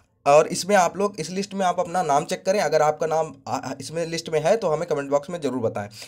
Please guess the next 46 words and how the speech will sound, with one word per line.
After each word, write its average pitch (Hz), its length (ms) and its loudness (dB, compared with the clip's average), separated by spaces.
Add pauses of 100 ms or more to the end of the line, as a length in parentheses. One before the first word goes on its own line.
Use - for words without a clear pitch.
इसके 156 220 -2
अलावा 170 260 6 (540)
और 165 220 4
जितनी 185 320 0
भी 226 100 -2
ज-, 175 200 -2
ज़रूरी 175 340 0
चीज़ें, 185 220 -2
अगर 180 140 4
आपके 175 240 2
मन 175 120 -2
में 180 100 -2
कोई 180 180 -4
भी 180 80 -6
सवाल 156 300 4
है 214 60 4
तो 214 100 0
आप 156 220 4
हमसे 147 180 -2
पूछ 165 220 -2
सकते 117 240 -8
हैं। 117 100 -12
तो - 60 -16
चलिए 170 220 0
आज 175 140 2
की 175 80 -6
वीडियो 156 200 -2
स्टार्ट 143 240 0
करते 180 240 -2
हैं। 208 100 -2
उससे - 220 -4
पहले 156 180 0
अगर 156 120 2
आप 143 160 -2
लोग 151 100 4
हमारे 151 180 -4
चैनल 127 160 -6
पर 120 120 -8
नए 156 200 2
हैं 196 120 0
तो 170 80 -6
प्लीज़ 233 280 -2
चैनल 117 180 -2
को 208 140 4
सब्सक्राइब 107 400 -6
करें, 110 180 -10